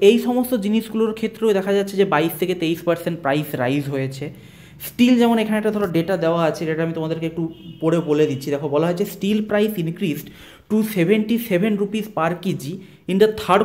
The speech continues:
quarter of this fiscal, up from thirty-eight per K G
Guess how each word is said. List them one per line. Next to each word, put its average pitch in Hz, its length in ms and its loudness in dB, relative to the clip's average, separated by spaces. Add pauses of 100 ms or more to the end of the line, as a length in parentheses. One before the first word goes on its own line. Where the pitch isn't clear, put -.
quarter 214 360 4
of 175 120 2
this 185 120 -4 (140)
fiscal, 160 400 0 (640)
up 214 100 2 (160)
from 220 160 2 (260)
thirty-eight 226 640 4
per 175 220 6
K - 20 -2 (120)
G 160 40 -6